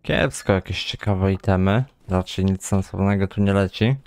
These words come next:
Dlatego przydałoby się iść na H R-ki. Jak najszybciej.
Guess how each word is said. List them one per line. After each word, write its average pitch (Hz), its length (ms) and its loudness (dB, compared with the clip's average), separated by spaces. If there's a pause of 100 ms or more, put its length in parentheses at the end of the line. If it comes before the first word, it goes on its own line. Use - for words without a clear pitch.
(640)
Dlatego 95 320 0
przydałoby 98 460 2
się 98 140 0
iść 95 140 0
na 101 60 2
H 117 200 0
R-ki. 120 480 0 (1800)
Jak 98 200 0
najszybciej. 104 1000 0